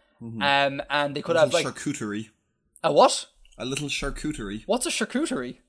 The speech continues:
Speaker 1: It's a business that smokes meat.
Speaker 2: Oh, really? Oh, that's really,
Speaker 1: Yeah.
Speaker 2: that's really, it's a really cute little thing. Yeah.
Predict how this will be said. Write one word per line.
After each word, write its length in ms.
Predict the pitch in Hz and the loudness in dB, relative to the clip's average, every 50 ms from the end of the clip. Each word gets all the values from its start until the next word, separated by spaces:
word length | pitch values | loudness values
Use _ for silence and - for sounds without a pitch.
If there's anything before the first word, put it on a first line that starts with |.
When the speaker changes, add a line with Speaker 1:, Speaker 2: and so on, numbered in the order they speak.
| _ - - - - - - - - | _ -20 -20 -18 -16 -14 -12 -10 -8
Speaker 1:
It's 280 | 127 123 - - - - - | -8 -8 -6 -8 -8 -8 -6
a 280 | 110 123 117 120 117 113 110 | -8 -6 -4 -4 -6 -6 -6
business 320 | 131 127 123 135 120 - - | -8 -8 -6 -6 -8 -8 -8
that 120 | 107 - | -10 -12
smokes 320 | - - 127 123 - - 123 | -12 -12 -12 -12 -12 -10 -10
meat. 240 | 127 123 110 - - - _ _ _ _ - | -10 -10 -10 -14 -18 -20 _ _ _ _ 4
Speaker 2:
Oh, 160 | - 285 294 330 | 10 10 10 10
really? 320 | 370 370 330 254 170 143 | 10 6 6 6 6 8
Oh, 240 | - 277 320 302 254 226 | 10 12 12 12 12 10
that's 200 | 311 - - - | 8 4 4 2
really, 160 | 320 285 262 | 0 0 -2
Speaker 1:
Yeah. 100 | - 294 | 0 6
Speaker 2:
that's 220 | - 285 285 285 | 6 6 6 6
really, 160 | 277 277 254 | 0 -2 -4
it's 100 | 226 226 | -4 -4
a 40 | 233 | -6
really 180 | 240 233 214 220 | -6 -6 -6 -6
cute 200 | - 233 233 220 | -6 -6 -6 -6
little 140 | 196 180 170 | -6 -6 -4
thing. 200 | 196 180 156 160 | -4 -6 -4 0
Yeah. 260 | 233 247 233 202 | 2 4 4 2